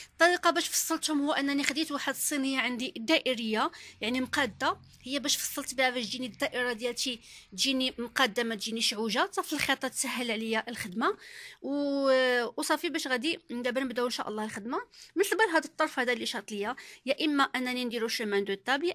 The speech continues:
اما نديرو الناب. هذيك الساعه من بعد غادي نشوف نخيط بعدا هادو هما الاولى، ومن بعد نشوف هذيك الساعه اشنو اللي غادي ندير بهذاك الطرف الاخر اللي هو يبقى. اول حاجه اللي غادي ندير غادي نشبر واحد الدائره ديال التوب اللي فيه القليبات مع،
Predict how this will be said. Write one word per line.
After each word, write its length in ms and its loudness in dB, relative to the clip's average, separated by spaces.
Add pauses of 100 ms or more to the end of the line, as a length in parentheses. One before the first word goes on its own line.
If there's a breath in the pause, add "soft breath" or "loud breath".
اما 160 2
نديرو 360 0
الناب. 300 2 (380 loud breath)
هذيك 200 -4
الساعه 220 2
من 100 2
بعد 180 0
غادي 220 0
نشوف 280 -4
نخيط 380 0
بعدا 200 2
هادو 240 2
هما 180 6
الاولى، 460 0 (380 loud breath)
ومن 160 6
بعد 180 4
نشوف 180 -2
هذيك 180 -4
الساعه 340 0
اشنو 200 -4
اللي 100 -4
غادي 340 -2
ندير 200 -2
بهذاك 280 -4
الطرف 260 -6
الاخر 200 -2
اللي 160 -2
هو 120 -2
يبقى. 400 -4 (760 loud breath)
اول 220 4
حاجه 280 -4
اللي 140 -4
غادي 260 -6
ندير 200 -6
غادي 140 -8
نشبر 380 -4
واحد 240 -6
الدائره 360 -8
ديال 160 -8
التوب 260 -12
اللي 120 -10
فيه 160 -12
القليبات 680 -10
مع، 320 0